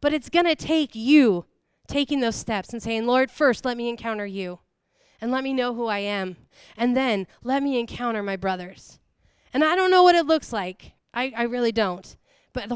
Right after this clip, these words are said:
Holy Spirit will tell you what it looks like. But you guys, we need you to walk together. We need you to go deeper together. It's healthy. And it's so, ah,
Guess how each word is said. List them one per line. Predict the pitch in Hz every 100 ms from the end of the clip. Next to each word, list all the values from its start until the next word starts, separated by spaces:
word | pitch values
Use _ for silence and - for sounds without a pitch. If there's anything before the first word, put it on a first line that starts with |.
| 240
Holy | 302
Spirit | - 320 285 233
will | 214
tell | - 247
you | 214
what | 185
it | 185 202
looks | 208 180
like. | 170 185 - _ _ _ _ _ _ _ _ _ _ _ _ -
But | 262
you | 269
guys, | 294 311 277
we | 226 294 349
need | 311 320 285
you | 262 226 180 -
to | -
walk | 254 233 220
together. | - 196 185 175 170 - _ _ -
We | 254
need | 294 311 349 285
you | 311
to | 277
go | 254
deeper | 196 220 214 208
together. | - 202 190 180 175 - _ _ _ _ _ _ _ _ _ _ _ -
It's | 330 -
healthy. | - 285 339 339 320 277 180 - _ _ _ _ -
And | 302
it's | 302 -
so, | - - 339 339 339 349 339 _ _ _ _ _ _ _
ah, | - 302 302 285